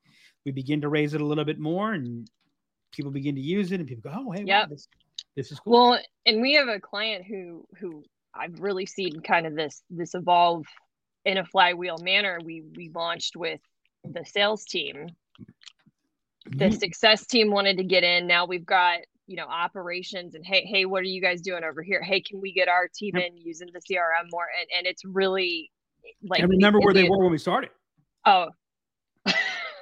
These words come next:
Speaker 1: And, and
Speaker 2: Yeah.
Speaker 1: actually a team that you're not even thinking of. Look, m-, this group, this group, this group, their salespeople might use the C R Ms. This one, this one, they'll never use a C R M.
Speaker 2: Yeah.
Speaker 1: Now everyone's using a C R M.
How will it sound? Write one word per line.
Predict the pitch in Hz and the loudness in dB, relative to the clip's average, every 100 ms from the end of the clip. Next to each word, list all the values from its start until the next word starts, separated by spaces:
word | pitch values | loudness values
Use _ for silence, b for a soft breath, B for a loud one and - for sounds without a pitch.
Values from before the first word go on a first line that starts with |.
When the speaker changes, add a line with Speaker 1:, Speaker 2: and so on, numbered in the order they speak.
| 190 | 2
Speaker 1:
And, | 208 | 4
and | 208 | 6
Speaker 2:
Yeah. | 190 | 6
Speaker 1:
actually | 202 226 175 | 6 4 2
a | |
team | - 226 196 | 0 0 0
that | 180 | 0
you're | 165 | 0
not | 165 220 | 0 0
even | 233 151 | 0 -4
thinking | 143 120 113 | -6 -10 -12
of. | 104 101 _ _ _ - | -14 -20 _ _ _ 0
Look, | 180 185 190 | 2 4 0
m-, | 170 _ _ _ _ _ _ _ _ | -14 _ _ _ _ _ _ _ _
this | 156 135 208 220 | -10 2 2 2
group, | 240 240 185 | 0 0 2
this | 196 202 | 2 2
group, | 214 170 | 2 0
this | 170 - | 0 -4
group, | 151 131 | -10 -4
their | 151 185 | 4 4
salespeople | 185 180 170 165 151 | 4 -2 0 -4 -4
might | 143 147 160 | -8 -10 -10
use | 139 | -12
the | 127 | -10
C | 156 | -8
R | 135 | -8
Ms. | 117 | -10
This | 131 165 202 214 | -4 0 0 0
one, | 185 | 0
this | 190 185 | 0 -4
one, | 156 | -4
they'll | 160 | -4
never | 156 156 175 156 165 | -4 0 0 0 -2
use | 151 160 147 | -2 -4 -4
a | |
C | 143 147 | -8 -8
R | 135 | -8
M. | 113 - | -10 -12
Speaker 2:
Yeah. | 175 156 | -6 -4
Speaker 1:
Now | 156 156 | -4 -4
everyone's | 160 165 151 143 | -6 -4 -4 -6
using | 139 131 127 | -10 -12 -14
a | |
C | 117 127 | -14 -16
R | 120 | -14
M. | 113 | -18